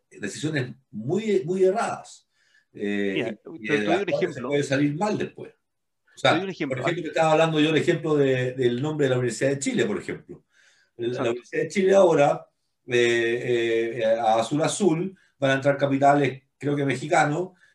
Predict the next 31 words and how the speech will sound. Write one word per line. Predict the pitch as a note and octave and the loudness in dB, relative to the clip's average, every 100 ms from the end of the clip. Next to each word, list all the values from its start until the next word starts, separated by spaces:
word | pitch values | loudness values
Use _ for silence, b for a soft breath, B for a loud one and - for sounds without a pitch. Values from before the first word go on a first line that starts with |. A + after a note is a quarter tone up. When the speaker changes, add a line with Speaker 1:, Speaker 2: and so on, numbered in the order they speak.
| - | -8
Speaker 1:
eh, | C#3 A#2+ A#2 A#2 A#2+ | -2 0 2 0 -2
y | C3+ | -2
la | C3 B2 | 0 0
Universidad | B2+ B2 E3 | 0 0 0
de | D#3+ | -2
Chile, | D#3+ G3+ F3 C#3+ | 0 0 0 0
que | C#3+ | 0
es | C#3+ C#3 | 0 0
el | C3+ | -2
nombre, | E3 E3+ E3+ C#3 | -4 -2 -4 -2
el | C3 | -4
dueño | D#3 E3+ E3 E3 | -4 -2 -2 0
de | D#3+ | 2
la | C#3+ | 0
propiedad | C3 C#3 | 2 0
intelectual | C#3+ C3+ A2 - D3+ E3 | 0 -4 -4 -2 -2 0
del | F3+ | 0
nombre, | A3 F#3 C#3 D3 F#3 - b b - | 0 0 0 -2 -4 -6 b b -8
eh, | C#3 C3 B2+ A#2+ A2+ A2 G#2+ G#2+ G#2+ - _ | -4 0 2 2 0 -2 -6 -6 -12 -16 _
eh, | - A#2+ A2+ A2+ - | -10 -6 -4 -6 -6
quiere | D3+ D3+ | -4 -2
saber | D3 C#3+ D#3 D#3+ | 0 2 2 0
el | |
origen | D3 D3 D3+ F#3 | 0 0 0 0
de | E3+ | 0
los | C#3 | 0
dineros | C#3+ D#3 F3 E3+ | 0 2 2 2
de | D#3+ | 0
esos | - | -2
nuevos | E3+ F3+ F3 | 0 0 0
capitales, | F#3+ A#3 D#3 F3+ A3+ | -2 0 0 0 -4